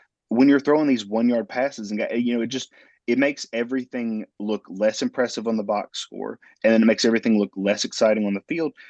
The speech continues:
But you look and he goes and, you know, he drops great passes to, I, I think Moore had one over the middle for, like,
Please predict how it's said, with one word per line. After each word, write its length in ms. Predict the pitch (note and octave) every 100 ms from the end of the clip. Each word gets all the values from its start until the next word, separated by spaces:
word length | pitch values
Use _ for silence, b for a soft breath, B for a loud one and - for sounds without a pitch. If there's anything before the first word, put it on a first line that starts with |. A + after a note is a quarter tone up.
| B B -
But 140 | F#3
you 120 | E3+
look 220 | F3 G#3 D#3+
and 100 | C#3
he 100 | C#3
goes 360 | C#3 C3+ B2+
and, 180 | B2+ G#2 A2+
you 100 | A2
know, 220 | G2 -
he 180 | - B2
drops 600 | A2 B2 B2+ - - - _ _ - G2
great 380 | G#2+ B2+ B2+
passes 500 | - A#2 G#2+ - G#2 -
to, 360 | A2 G2+ F#2+ -
I, 160 | G#2 F#2+
I 40 |
think 240 | - C3
Moore 280 | A2 G#2 A#2+
had 220 | B2 A#2
one 160 | A2+ A#2
over 140 | A2
the 100 | G#2
middle 280 | G2 G#2 A2+
for, 200 | G#2 G#2+
like, 200 | G2+ G2